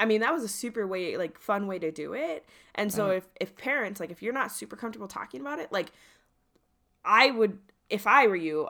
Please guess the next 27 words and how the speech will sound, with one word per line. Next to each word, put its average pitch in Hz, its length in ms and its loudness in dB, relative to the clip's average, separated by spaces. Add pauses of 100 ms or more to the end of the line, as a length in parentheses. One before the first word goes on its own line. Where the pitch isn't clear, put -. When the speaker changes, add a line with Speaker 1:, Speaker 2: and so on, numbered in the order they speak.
Speaker 1:
I 240 320 6
would 185 220 -2
be 165 320 -6
like, 165 240 -4
"Okay, 190 420 -4
find 226 520 0
someone 269 440 -4
who 226 220 -10
is 175 180 -6
comfortable 240 400 -10
talking 269 380 -10
about 269 280 -8
it, 294 260 -8 (320)
and 202 160 0
then, 190 200 -2 (100)
like, 165 160 -4
e-, - 140 -6 (260)
expose 214 480 0
your 202 80 -2
child 185 240 -6
to 175 60 -6
that 165 160 -6
person." 160 300 -10
So, 185 120 -10
like, 160 100 -6
for 180 160 -8
me, 208 320 -4